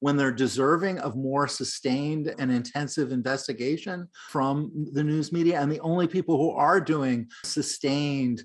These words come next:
and deep investigations into these topics are the independent and alternative news media.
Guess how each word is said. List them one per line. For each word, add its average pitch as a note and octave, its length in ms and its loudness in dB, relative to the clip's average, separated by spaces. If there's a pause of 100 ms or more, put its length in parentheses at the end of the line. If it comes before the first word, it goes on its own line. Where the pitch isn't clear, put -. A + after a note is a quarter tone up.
and B2 300 0
deep C#3+ 340 2
investigations A#2+ 1120 -2
into D3 320 -2
these B2 260 0
topics A#2+ 680 -2
are D3 180 2
the C#3+ 160 0
independent C3 720 0
and B2+ 100 0
alternative A#2+ 640 -2
news A#2 320 -2
media. A#2+ 440 -6